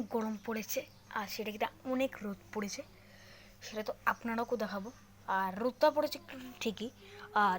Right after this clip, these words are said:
আমি কিন্তু ফ্যান ছাড়া কিন্তু শুরু করে দিয়েছি পাঁচ মিনিটের জন্য। আর সকাল সাতটা বাজলেই, আর তো বন্ধুরা, আমি সকাল সাতটা বাজলে কিন্তু ফ্যানটা ছা-, ছাড়ছি। আর ঘুম থেকে উঠেই আমি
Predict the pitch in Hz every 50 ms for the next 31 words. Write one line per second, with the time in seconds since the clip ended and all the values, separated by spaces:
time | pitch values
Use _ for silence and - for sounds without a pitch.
0 | - - 214 214 214 240 254 262 285 - - - 294 - - 254 233 233 233 233
1 | - 247 233 226 - - - - - - - - 254 240 233 247 240 220 220 202
2 | 196 302 320 - - - - - - - - - - - - - - - 262 269
3 | 269 277 - - - 294 311 285 294 285 294 226 226 247 240 254 254 277 302 -
4 | 233 214 208 202 202 - - - - - - 240 240 226 220 - 233 214 - -
5 | 247 226 220 208 - 220 214 220 233 - - - - - - - - - - -
6 | - - - - - - - - - - - - - - - - - - - -
7 | 262 262 254 - - - - - - - - - - - 311 302 320 294 302 311
8 | 320 302 269 262 277 233 247 262 285 285 294 269 269 285 269 - 262 247 - 269
9 | 269 - - 240 - - 311 294 311 302 - 320 311 285 302 - - 359 311 -
10 | - - - - - - - - - - - - - - - - 254 226 214 262
11 | 254 - 240 220 - - - - - 233 214 - - - 269 277 294 - - 220
12 | 214 208 208 196 - 269 285 294 - 330 320 320 320 - 269 277 262 - 359 415
13 | 427 392 320 302